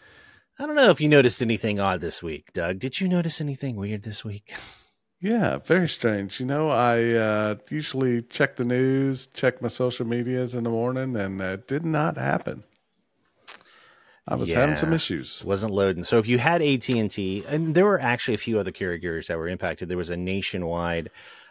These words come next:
Speaker 1: uh, outage that took place earlier this week, uh, which is relatively unprecedented.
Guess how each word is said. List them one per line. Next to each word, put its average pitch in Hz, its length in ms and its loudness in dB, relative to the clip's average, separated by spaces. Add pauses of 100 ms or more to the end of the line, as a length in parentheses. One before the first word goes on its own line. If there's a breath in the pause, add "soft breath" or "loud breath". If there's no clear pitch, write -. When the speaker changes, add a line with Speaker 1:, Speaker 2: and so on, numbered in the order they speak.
(120)
Speaker 1:
uh, 69 140 -2
outage 92 400 2
that 85 140 -2
took - 340 -10
place 101 500 -2
earlier 85 420 -2
this 78 240 -8
week, 104 380 -4 (480 soft breath)
uh, 82 260 0
which 87 220 -6
is 107 100 -4
relatively 110 640 4 (680)
unprecedented. 85 1000 -4